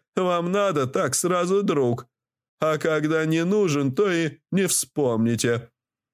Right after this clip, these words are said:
Гренадерша снова сорвалась с места и пошла вперёд.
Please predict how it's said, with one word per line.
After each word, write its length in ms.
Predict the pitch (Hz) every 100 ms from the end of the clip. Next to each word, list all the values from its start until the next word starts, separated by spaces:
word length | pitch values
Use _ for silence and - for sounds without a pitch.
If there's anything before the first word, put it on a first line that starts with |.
| _ _ _ _ _ _
Гренадерша 840 | 101 110 107 110 107 156 139 139
снова 400 | 127 123 135 120
сорвалась 640 | 113 123 117 117 113 104 -
с 80 |
места 380 | 147 180 180 135
и 80 | 127
пошла 420 | 127 107 - 110
вперёд. 540 | 110 - 104 92 87